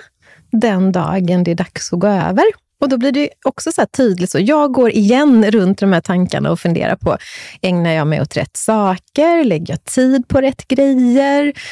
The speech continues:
Relationer runt omkring? Vilka är det man har runt omkring sig? Och sådär.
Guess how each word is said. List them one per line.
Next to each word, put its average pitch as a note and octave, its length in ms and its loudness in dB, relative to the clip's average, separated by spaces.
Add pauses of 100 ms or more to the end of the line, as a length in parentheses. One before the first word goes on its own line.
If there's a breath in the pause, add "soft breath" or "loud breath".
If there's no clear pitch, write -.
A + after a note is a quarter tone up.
Relationer C#4 760 0
runt C#4 260 2
omkring? B3+ 720 4
Vilka - 280 -4
är E3 140 0
det E3 80 -4
man - 140 0
har A3+ 380 0
runt A3+ 240 2
omkring A3 480 0
sig? G#3 460 0
Och G#3 80 -2
sådär. G#3+ 280 -4